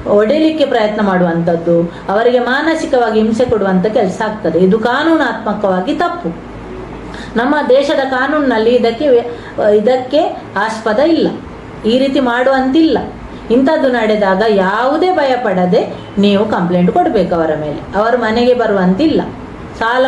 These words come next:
ಕೊಟ್ರೆ ಕೂಡ ಅದಕ್ಕೆ ವಸೂಲಾತಿಗೆ ಒಂದು ರೀತಿ ನೀತಿ ಇದೆ. ಅವರ ಸಂಸ್ಥೆಯ ಮುಖ್ಯಸ್ಥರು ಹೇಳಿದ್ದಾರೆ,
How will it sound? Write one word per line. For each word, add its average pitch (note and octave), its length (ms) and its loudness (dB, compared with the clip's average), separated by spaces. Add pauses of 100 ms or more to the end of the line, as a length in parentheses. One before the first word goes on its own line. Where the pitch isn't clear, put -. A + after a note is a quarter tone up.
ಕೊಟ್ರೆ B3+ 380 0
ಕೂಡ A#3+ 360 2
ಅದಕ್ಕೆ A#3 340 0
ವಸೂಲಾತಿಗೆ A3+ 880 0 (240)
ಒಂದು G#3+ 220 4
ರೀತಿ D4+ 380 2
ನೀತಿ A3 280 2
ಇದೆ. - 420 0 (220)
ಅವರ B3+ 220 2
ಸಂಸ್ಥೆಯ D#4+ 460 0
ಮುಖ್ಯಸ್ಥರು D4 600 0
ಹೇಳಿದ್ದಾರೆ, G3 760 0